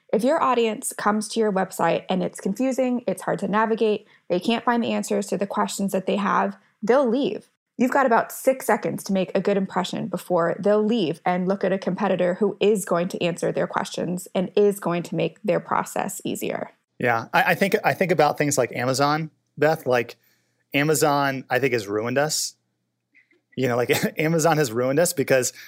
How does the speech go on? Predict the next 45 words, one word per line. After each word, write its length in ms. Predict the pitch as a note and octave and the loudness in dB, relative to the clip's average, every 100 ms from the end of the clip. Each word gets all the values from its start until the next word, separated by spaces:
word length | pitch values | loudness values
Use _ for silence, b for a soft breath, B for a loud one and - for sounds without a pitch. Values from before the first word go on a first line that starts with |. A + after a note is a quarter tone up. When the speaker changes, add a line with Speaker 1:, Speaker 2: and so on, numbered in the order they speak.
| B | B
Speaker 2:
we 180 | C#3 D#3 | 0 0
expect 400 | D3 - D3 - | 0 0 0 0
so 260 | - C3+ | 0 0
much 500 | C3 A#2 B2+ - - _ _ _ | 0 -2 -2 -4 -6 _ _ _
of, 520 | C#3 B2+ A#2+ A#2 A2 - _ _ _ _ _ - | 2 4 4 2 -2 -10 _ _ _ _ _ 0
of 320 | B2 A#2 A2 | 4 4 0
companies 380 | B2 B2 C#3+ B2+ | -2 0 0 0
now. 180 | D3 D3+ | 0 0
I 100 | B2 | -2
think 260 | C#3+ C#3 | -4 -2
there 80 | C3 | 0
was 100 | B2 | 0
a 20 | |
s-, 160 | G#2+ - | -2 -4
there 180 | - B2 | -4 0
was 140 | A#2+ A2+ | 0 -2
a 60 | |
quote 380 | - - C#3+ C3+ _ _ A#2 | -2 2 2 0 _ _ 0
that 180 | A2+ | 0
came 180 | - B2 | 0 -2
out 300 | A#2+ A#2 B2 | 0 -2 -2
by, 320 | A2+ A2 A2 | -2 0 -2
uh, 260 | A2 A2+ A2 | -4 -4 -4
Jeff 280 | - B2+ A#2+ _ _ | -2 -2 -2 _ _
Bezos, 320 | C3 A#2+ B2 - | 0 2 0 0
who's 180 | B2+ | 0
their 180 | A2 A#2+ | 0 0
founder, 460 | A2 B2+ B2 B2 A2+ | 0 0 2 0 -2
who 80 | G#2 | -2
said, 260 | - A#2+ | 0 0
uh, 180 | A2+ G#2+ - B B | 2 -2 -4 B B
they 100 | C3+ | 0
wanna 200 | C3+ B2+ | 2 0
be, 180 | A2+ - | -2 -2
basically, 460 | C#3 C#3 C#3+ B2 | 0 0 2 0
they 160 | B2 C3 | 2 0
wanna 180 | C3+ B2+ | 0 -2
be 100 | B2 | -2
the 60 | |
most 240 | A#2+ A2+ - | -2 -4 -4
customer-centric 1600 | - C3+ - C3 B2+ A#2+ _ _ _ _ - - C3+ C3 B2 | -2 -2 0 -2 -2 -4 _ _ _ _ -4 -2 -2 0 -4
company 340 | - B2+ A#2 B2+ | -2 -4 -2 -4
in 60 | |
the 60 | A2+ | -4
world, 420 | G#2 A2 B2 C#3+ | -2 0 0 -2